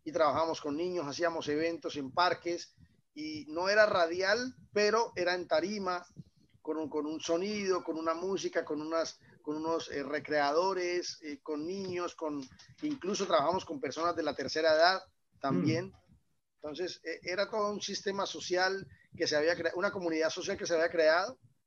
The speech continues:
Speaker 1: y se hacían muchas cosas, con niños, con niñas, con mujeres, con adultos, con ancianos, y, y fue un trabajo muy, muy bonito que hicimos en Colombia desde la radio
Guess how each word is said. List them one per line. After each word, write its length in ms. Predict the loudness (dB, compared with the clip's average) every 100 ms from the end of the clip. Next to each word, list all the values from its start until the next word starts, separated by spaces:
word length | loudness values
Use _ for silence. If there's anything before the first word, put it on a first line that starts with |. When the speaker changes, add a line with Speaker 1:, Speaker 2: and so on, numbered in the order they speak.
| _ -20 -12
Speaker 1:
y 80 |
se 100 | -6
hacían 280 | -4 -2 -4
muchas 320 | -6 -8 -10
cosas, 500 | -6 -6 -6 -12 -20 _ _ _ _
con 220 | -10 -8
niños, 520 | -10 -10 -10 -8 -10
con 260 | -2 -2 0
niñas, 460 | -4 -2 0 0 -2
con 180 | -4
mujeres, 560 | -4 -2 2 2 0 -2
con 160 | -8 -4
adultos, 640 | -2 -2 -2 -4 -4 -8 _ _ _
con 180 | -6 -4
ancianos, 800 | -4 0 4 4 2 -4 -8 -12
y, 240 | -18 -16 -8
y 20 |
fue 160 | -4 -2
un 80 |
trabajo 320 | 2 4 4 2
muy, 200 | -2 -2
muy 160 | -2
bonito 280 | -2 -2 -4
que 80 | -4
hicimos 280 | -4 -4 -4
en 80 | -6
Colombia 580 | -6 -4 0 0 -2 -10 _ _ _ _
desde 300 | -4 -2 0
la 100 | 2
radio 540 | 6 8 6 2 -4